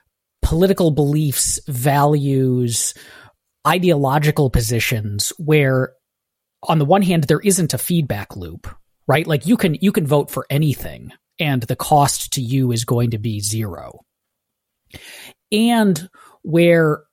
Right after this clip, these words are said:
immigrants, it's not like immigrants tend to come into an area and just disperse evenly throughout it. They, they cluster. We have, you know, a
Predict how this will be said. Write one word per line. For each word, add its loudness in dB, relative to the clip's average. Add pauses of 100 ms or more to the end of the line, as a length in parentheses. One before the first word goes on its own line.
(200)
immigrants, 2
it's -4
not 0
like -2
immigrants 0
tend -4
to -2 (680)
come 0
into 2
an 2
area 2
and 0
just -4
disperse -2
evenly 0
throughout -2
it. -12
They, -2 (240)
they 2
cluster. -2
We -6
have, -4
you -4
know, -4
a 0